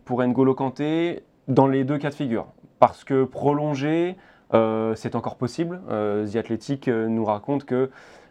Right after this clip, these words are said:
euh, Kanté aime beaucoup le club, que le club aime beaucoup Kanté, et globalement, il n'y a pas tant d'écart entre les deux offres. Il y a une saison d'écart. Euh, je pense que s'il reste aux mêmes conditions salariales, euh, ce sera,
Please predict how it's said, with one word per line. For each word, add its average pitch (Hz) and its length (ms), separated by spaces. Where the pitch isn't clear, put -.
euh, 104 380
Kanté 113 300
aime 123 140
beaucoup 123 220
le 131 60
club, 208 280
que - 140
le 110 60
club 143 300
aime 120 140
beaucoup 127 280
Kanté, 151 480
et 104 80
globalement, 117 360
il - 20
n'y 110 60
a - 40
pas 113 160
tant 131 200
d'écart 117 420
entre 107 220
les 107 60
deux 117 180
offres. 120 240
Il 117 40
y 107 40
a 104 160
une 135 160
saison 131 280
d'écart. 131 640
Euh, 104 120
je - 100
pense 127 160
que 120 100
s'il 131 220
reste 135 240
aux 113 40
mêmes 120 160
conditions 117 400
salariales, 120 640
euh, 101 680
ce 104 120
sera, - 200